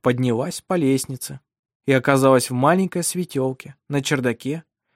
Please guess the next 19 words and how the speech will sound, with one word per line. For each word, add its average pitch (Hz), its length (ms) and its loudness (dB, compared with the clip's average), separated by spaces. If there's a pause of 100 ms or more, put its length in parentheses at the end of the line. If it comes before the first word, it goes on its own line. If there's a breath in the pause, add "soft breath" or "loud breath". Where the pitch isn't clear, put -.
(100)
где 135 240 0
когда-то 165 480 -2
лежал 190 340 0
господин 165 480 -2
Юхан, 139 500 -4 (200)
которого 107 460 -4
лечила 135 580 -6
Суль. - 400 -10 (1300)
Ингрид 160 440 -2
стояла 151 440 2
посреди 135 420 -4
комнаты 139 580 -4 (420)
и 123 80 -6
смотрела, 113 680 -6 (680)
как 135 220 2
на 151 80 4
стене 156 340 0
возле 135 280 -4
шкафа - 500 -8